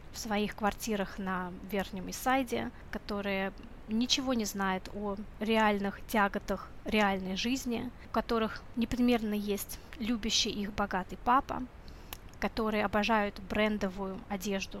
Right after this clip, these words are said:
по-, пос-, из последних сезонов знаменитых дизайнеров, а, отдыхают летом на курортах вроде Catskills, который показан во втором сезоне сериала «Удивительная миссис Мейзел».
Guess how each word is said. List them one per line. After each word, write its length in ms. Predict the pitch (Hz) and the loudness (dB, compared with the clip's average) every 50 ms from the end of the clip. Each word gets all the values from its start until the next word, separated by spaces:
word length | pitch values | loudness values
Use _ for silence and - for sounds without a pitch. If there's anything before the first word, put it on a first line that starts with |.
| 196 - - | -10 -10 -10
по-, 140 | - 185 - - - | -10 -12 -10 -8 -4
пос-, 200 | - 202 - - | -4 -4 -4 -2
из 140 | - 226 - | -4 -4 -4
последних 560 | - - 202 - - 214 202 196 196 190 190 - - - - - - - - - - - - - - - - | -4 -6 -6 -2 2 4 4 4 4 0 -4 -6 -10 -16 -16 -14 -14 -14 -14 -14 -14 -14 -14 -14 -14 -10 -4
сезонов 520 | - - 240 208 233 208 202 202 196 196 - - - - - - - - - - - - - | -4 -2 0 0 0 0 0 0 -2 -4 -6 -14 -14 -14 -14 -14 -14 -14 -14 -14 -12 -4 0
знаменитых 580 | - 214 190 214 208 208 214 208 202 - 185 185 | 0 2 2 4 2 4 4 2 2 0 -4 -4
дизайнеров, 600 | 185 185 - 208 214 262 269 254 233 - 240 - - - - - - - - - - - - - - | -4 -2 2 2 2 4 4 2 2 0 -2 -6 -10 -14 -14 -12 -12 -10 -10 -10 -10 -10 -10 -10 -8
а, 260 | - - 226 226 - - | -6 -4 -4 -4 -2 -2
отдыхают 640 | 214 190 - 226 - - 240 226 208 202 202 - - | -2 -2 -2 -2 0 2 4 4 4 4 2 -2 -4
летом 500 | 208 220 214 202 - - 196 196 190 208 - - - - | -2 0 0 0 0 -2 -2 -2 -4 -8 -10 -12 -10 -6
на 220 | - 208 202 196 190 | -4 -2 -2 -2 -4
курортах 540 | - - 226 214 208 208 - - 226 - | -4 -4 -2 -2 -2 -4 -4 -4 -6 -4
вроде 240 | - 214 202 190 - | -4 -4 -4 -4 -6
Catskills, 800 | - - - 196 185 - - - - 240 247 294 320 - - - - - - - - | -6 -2 -2 -2 -2 -2 -6 -4 0 0 0 0 0 -2 -6 -8 -10 -14 -14 -8 -4
который 480 | - 220 - - 226 214 214 208 202 196 - - | -4 -2 0 0 0 2 2 2 0 -2 -6 -4
показан 560 | - 226 - - 226 208 202 196 208 202 196 - - - | -4 -4 0 2 2 2 2 2 -2 -4 -4 -6 -8 -6
во 60 | - 202 | -6 -2
втором 340 | - - 226 220 214 214 | 2 2 2 2 2 0
сезоне 420 | 208 - - 220 - 214 202 196 196 | 0 -2 -2 -2 -2 -2 -2 -2 -2
сериала 320 | - - 214 208 196 196 | -2 -2 0 0 0 0
«Удивительная 440 | 190 196 - 202 196 - 202 196 196 - 240 - - | -2 -4 -6 -6 -6 -6 -6 -6 -6 -8 -10 -6 -4
миссис 320 | 208 208 202 - 214 - | -4 -4 -4 -4 -6 -4
Мейзел». 420 | 214 196 190 190 190 - 190 - | -4 -2 -4 -4 -4 -6 -6 -8